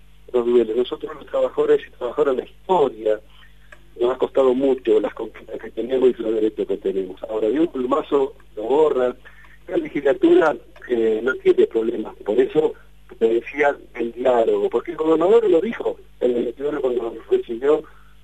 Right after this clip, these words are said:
a los enfermeros autoconvocados, y dijo que a través del diálogo iba a construir ahora una ley de enfermería, va a salir sin escuchar la propuesta de los enfermeros y enfermeras, y lo van a votar los legisladores de un lado y del otro, porque tienen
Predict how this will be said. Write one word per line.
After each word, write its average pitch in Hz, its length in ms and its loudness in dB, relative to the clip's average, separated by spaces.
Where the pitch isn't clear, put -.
a - 120 -4
los 120 200 -2
enfermeros 123 640 2
autoconvocados, 113 760 -2
y - 60 -4
dijo 185 180 -4
que - 100 -8
a 123 200 2
través 151 240 0
del 156 140 0
diálogo 180 320 2
iba 156 160 2
a 123 60 6
construir 143 460 2
ahora 135 220 2
una 123 200 -4
ley 151 260 -2
de - 80 4
enfermería, 135 540 0
va 151 80 4
a 131 60 -4
salir 131 360 -6
sin - 140 -10
escuchar - 520 -4
la 120 120 2
propuesta 139 500 2
de 117 200 6
los - 120 -14
enfermeros 117 480 2
y 123 80 4
enfermeras, 147 560 2
y - 40 4
lo 123 80 6
van 123 160 2
a 120 40 0
votar 117 300 2
los 120 160 2
legisladores 120 580 0
de 123 60 2
un 117 100 -2
lado 127 200 2
y 113 120 -6
del 117 120 -4
otro, 214 220 0
porque 110 260 -6
tienen 123 380 -2